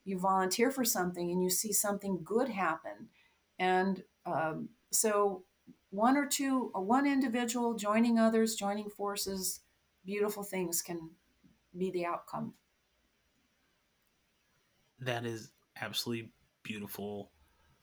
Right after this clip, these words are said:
Speaker 2: Shameless plug for the Jimmy Carter Presidential Library. I visited there a couple years ago and just learned so much about the man. He truly is remarkable with the things he did, both in office that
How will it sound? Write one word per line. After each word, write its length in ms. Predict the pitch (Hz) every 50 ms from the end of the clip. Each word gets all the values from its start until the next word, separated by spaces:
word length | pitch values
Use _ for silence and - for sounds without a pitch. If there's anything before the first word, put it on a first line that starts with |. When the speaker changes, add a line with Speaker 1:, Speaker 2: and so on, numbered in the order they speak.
| _ _ _ _ _ _ _ _
Speaker 2:
Shameless 440 | - - - 123 120 120 123 120 117
plug 380 | - - 117 110 107 107 104 -
for 440 | - - 113 110 110 107 107 107 92 - -
the 120 | 120 117 110
Jimmy 280 | 104 - 113 107 104
Carter 260 | 98 - - 107 101
Presidential 520 | 101 - - 101 104 98 98 101 - - 104
Library. 540 | 104 101 101 104 107 107 107 107 107 104 - - _ - _ -
I 80 | 120
visited 280 | 110 113 107 104 104 104
there 80 | 101 101
a 40 |
couple 220 | 98 - 101 101 107
years 240 | 101 104 104 104 107
ago 360 | 104 104 104 101 101 101 - _ _ -
and 160 | 117 113 101
just 200 | 104 104 - -
learned 200 | 107 101 98 -
so 180 | - - 104
much 220 | 101 95 98 - -
about 320 | 95 98 92 92 92 87 _ _ _ _ _ _ _ _ _ _ -
the 120 | 113 110
man. 280 | 104 98 95 90 92 98
He 160 | - 113 104
truly 320 | - - 117 107 95 98
is 440 | 95 95 92 92 92 - - - - _ _ _ _ _ _ _ _ _ -
remarkable 480 | 117 117 107 101 104 - - 104 101
with 180 | 101 101 104 101
the 60 | 101
things 200 | - 113 104 -
he 120 | - 101
did, 140 | 95 98 101 - -
both 200 | - 107 98 98 -
in 140 | - 120 113
office 360 | 104 104 104 101 107 101 101 -
that 160 | 98 95 -